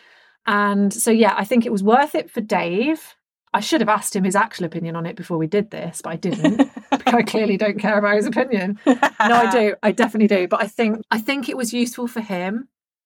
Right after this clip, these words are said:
Speaker 1: And N C T is definitely worthwhile if we look at it from, like,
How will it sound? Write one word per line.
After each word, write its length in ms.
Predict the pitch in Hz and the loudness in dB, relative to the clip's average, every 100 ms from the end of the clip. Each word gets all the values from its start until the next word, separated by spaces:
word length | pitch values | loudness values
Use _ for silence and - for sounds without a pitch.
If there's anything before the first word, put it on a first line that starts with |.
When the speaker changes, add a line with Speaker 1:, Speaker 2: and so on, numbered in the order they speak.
| _ _ _ _ _ _ _ - | _ _ _ _ _ _ _ -2
Speaker 1:
And 420 | 220 214 208 208 - - | 0 2 2 -2 -2 -2
N 180 | 247 233 | 0 0
C 200 | 240 226 | 0 -2
T 260 | 240 226 220 | 2 2 2
is 140 | 214 - | -6 -4
definitely 460 | - 247 - 226 202 | -2 -2 -2 -6 -4
worthwhile 960 | 190 196 190 - 208 202 165 165 190 - | 0 0 0 2 4 4 2 -2 -4 -6
if 160 | 180 | -4
we 100 | 202 | -2
look 220 | 185 180 180 | 0 -2 -6
at 60 | |
it 160 | - - | -8 -8
from, 180 | - 170 | -8 -4
like, 320 | 175 - | -6 -8